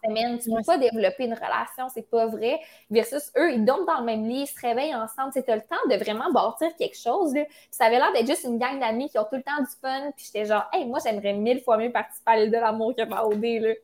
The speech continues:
Speaker 2: Oh mon Dieu,
Speaker 1: Mm.
Speaker 2: oui, genre, moi, être célibataire, ce serait mon plus grand rêve. Mais j'ai pas la shape, euh, <laughs> pour
Speaker 1: <laughs> Non, c'est ça. Ce qui me dérangeait, par contre, je dois dire que l'île de l'amour, on dirait que c'est un meilleur concept, mais il y a des meilleurs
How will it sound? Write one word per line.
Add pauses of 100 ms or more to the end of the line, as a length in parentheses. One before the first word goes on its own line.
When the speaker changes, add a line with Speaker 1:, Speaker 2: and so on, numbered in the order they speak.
(100)
Speaker 2:
Oh
mon
Dieu,
Speaker 1:
Mm.
Speaker 2:
oui,
genre, (100)
moi,
être
célibataire,
ce
serait
mon
plus
grand
rêve.
Mais
j'ai
pas
la
shape,
euh, (340)
<laughs>
pour
Speaker 1:
<laughs>
Non,
c'est
ça. (420)
Ce
qui
me
dérangeait,
par
contre,
je
dois
dire
que
l'île
de
l'amour,
on
dirait
que
c'est
un
meilleur
concept,
mais (100)
il
y
a
des
meilleurs